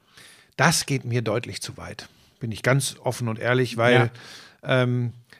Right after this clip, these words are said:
Speaker 1: da kommen dann jetzt noch ganz andere Dinge dazu. Ich würde dann schon gerne mal wissen, ähm, was mit dem, was das für ein Mensch ist, ähm,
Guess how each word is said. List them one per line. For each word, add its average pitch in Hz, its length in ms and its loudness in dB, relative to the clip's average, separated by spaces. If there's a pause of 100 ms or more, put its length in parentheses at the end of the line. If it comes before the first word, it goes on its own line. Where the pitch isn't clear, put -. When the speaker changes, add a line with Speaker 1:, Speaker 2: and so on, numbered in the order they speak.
Speaker 1:
da 135 120 2
kommen 160 220 2
dann 151 120 4
jetzt 139 160 2
noch 123 120 0
ganz 165 200 2
andere 147 320 0
Dinge 143 260 0
dazu. 131 380 -2
Ich 127 140 -6
würde 135 180 0
dann 135 160 0
schon 160 240 -2
gerne 151 240 0
mal 135 180 2
wissen, 151 540 -4
ähm, 127 340 -4 (120)
was 143 280 -2
mit 143 160 -2
dem, 139 340 -4
was 143 160 0
das 147 120 -4
für 165 120 0
ein 139 100 0
Mensch 147 320 0
ist, 147 420 -4 (420)
ähm, 127 520 0